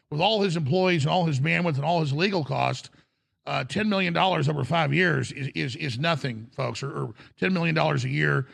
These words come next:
fifty million over five years. And so that giant controversy is a window into how things really run. So I was blessed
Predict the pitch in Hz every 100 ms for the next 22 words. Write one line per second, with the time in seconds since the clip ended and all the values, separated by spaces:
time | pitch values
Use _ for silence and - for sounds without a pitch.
0 | - _ - - 82 73 143 135 120 107
1 | 69 135 160 - - - _ _ 156 135
2 | 165 208 143 160 202 208 143 175 202 196
3 | 156 151 139 156 147 139 - _ _ _
4 | 170 143 151 143 202 214 175 147 147 117
5 | _ _ _ _ _ _ _ _ _ 160
6 | 160 185 170 175 165 139 160 147 190 147
7 | 110 - 156 - 190 277 214 131 135 208
8 | 180 139 -